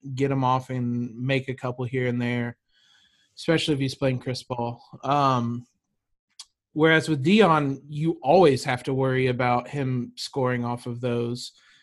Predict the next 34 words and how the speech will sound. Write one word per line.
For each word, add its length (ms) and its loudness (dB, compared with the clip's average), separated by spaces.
And 140 -2
he 200 -2
showed 760 2
in 200 0
this 400 -2
scrimmage 640 0
or 120 0
in 120 0
these 180 -2
scrimmages 540 -2
that 140 -2
he 220 -6
can 460 -4
play 180 2
make 280 0
as 140 -4
well. 440 2
And 280 -4
that's 320 0
the 120 -2
key. 280 0
If 120 0
he 140 -4
can 300 -2
set 360 0
up 180 -2
teammates 760 -4
out 180 2
of 120 0
those 200 0
screen 260 -4
and 140 -2
rolls, 480 -2
like, 440 -6